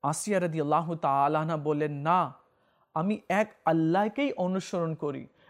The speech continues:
আমি এক আল্লাহরই ইবাদত করি। তুমি তো ইনসান রয়েছো, মানুষ রয়েছো, তোমাকে যে মাবুদ মনে করবে সে নিজে কাফির হয়ে যাবে। আমি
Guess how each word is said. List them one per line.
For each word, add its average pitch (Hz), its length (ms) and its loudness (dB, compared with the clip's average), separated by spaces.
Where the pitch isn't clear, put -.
আমি 254 300 2
এক 262 340 2
আল্লাহরই 220 540 4
ইবাদত 208 560 2
করি। 208 400 2
তুমি 370 240 4
তো 392 500 6
ইনসান 320 600 4
রয়েছো, 196 640 4
মানুষ 180 560 4
রয়েছো, 170 540 2
তোমাকে 214 420 2
যে 208 180 2
মাবুদ 170 600 2
মনে 202 320 4
করবে 285 680 4
সে 330 260 2
নিজে 240 380 4
কাফির 302 480 4
হয়ে 226 240 6
যাবে। 170 420 2
আমি 165 260 0